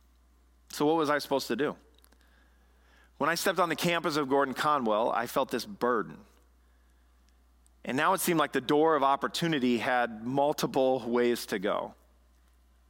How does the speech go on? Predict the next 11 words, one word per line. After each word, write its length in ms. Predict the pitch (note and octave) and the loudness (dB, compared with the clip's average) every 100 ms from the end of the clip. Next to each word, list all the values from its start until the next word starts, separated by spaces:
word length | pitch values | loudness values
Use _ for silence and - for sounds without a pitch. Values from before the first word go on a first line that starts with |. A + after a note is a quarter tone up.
| _ _ _ _ _ _ _ _ _ _ _ _ _ _ _ _ _ | _ _ _ _ _ _ _ _ _ _ _ _ _ _ _ _ _
So 160 | - D#3+ | -4 0
I 40 | |
went 180 | D#3 D#3 | 0 0
to 80 | D3 | -2
Scripture, 560 | - F3 - F#3 F3+ - - - - _ _ _ _ _ _ _ | 0 -2 0 0 -2 -4 -20 -20 -20 _ _ _ _ _ _ _
and 80 | C3 | -4
I 60 | C3+ | -2
went 160 | C#3+ | 0
to 80 | D#3+ | -2
mature 320 | C#3 - C3+ | -2 -2 -2
believers. 680 | B2 A#2 G2+ E2 - - - | 0 0 0 -2 -8 -12 -16